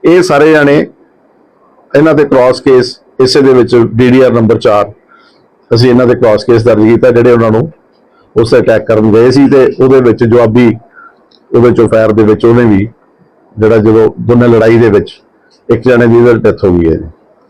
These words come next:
ਤੇ ਇਹ ਮੈਂ ਤੁਹਾਨੂੰ ਇਹ, ਇਹੀ ਤਾਂ ਮੈਂ ਸਾਰੀ ਕਲੀਅਰ ਕਰਨਾ ਚਾਹੁੰਦਾ ਸੀ ਵੀ ਇਹ ਜਿਹੜੇ ਆਪ,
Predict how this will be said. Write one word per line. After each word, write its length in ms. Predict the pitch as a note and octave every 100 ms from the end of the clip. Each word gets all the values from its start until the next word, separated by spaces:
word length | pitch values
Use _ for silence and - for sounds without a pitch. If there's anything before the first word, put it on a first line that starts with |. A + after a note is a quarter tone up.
| _ _ - - -
ਤੇ 140 | C3 C3 -
ਇਹ 360 | E3 F3 F3+ - - _ _ _ _ -
ਮੈਂ 180 | B2+ D3
ਤੁਹਾਨੂੰ 260 | E3+ E3+
ਇਹ, 140 | D#3+ D#3+ -
ਇਹੀ 260 | D#3 D3+ F3+
ਤਾਂ 240 | D#3 D3 E3
ਮੈਂ 300 | E3 D#3+ D3
ਸਾਰੀ 240 | D3 D3
ਕਲੀਅਰ 240 | C#3+ D#3+ D#3+
ਕਰਨਾ 280 | D3 C3+
ਚਾਹੁੰਦਾ 300 | C3 A#2 C#3 C3+
ਸੀ 180 | B2 C3+ _ _ _ _ -
ਵੀ 400 | D3 D#3 D#3+ - - _ -
ਇਹ 200 | E3+ F3
ਜਿਹੜੇ 260 | F3 F3+ E3+ C#3
ਆਪ, 320 | C3 D3